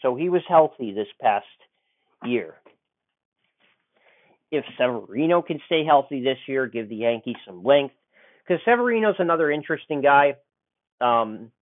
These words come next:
Severino was a guy that started off his career and he was kind of a horse. Like, if you look at his innings pitched when he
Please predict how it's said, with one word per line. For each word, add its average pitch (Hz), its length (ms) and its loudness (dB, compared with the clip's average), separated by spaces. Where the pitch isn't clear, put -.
Severino 226 440 2
was 185 120 2
a 170 40 -2
guy 165 160 4
that 151 180 2
started 165 280 2
off 147 220 4
his 139 200 -8
career 160 280 4
and 139 80 0
he 127 60 -2
was 131 180 -6
kind 170 140 4
of 156 80 2
a 123 60 4
horse. 123 380 2
Like, 131 140 -2
if 147 140 -4
you 156 140 -4
look 196 180 0
at 156 240 4
his 151 220 -4
innings 160 380 -2
pitched 208 300 -4
when 127 120 -8
he 120 100 -10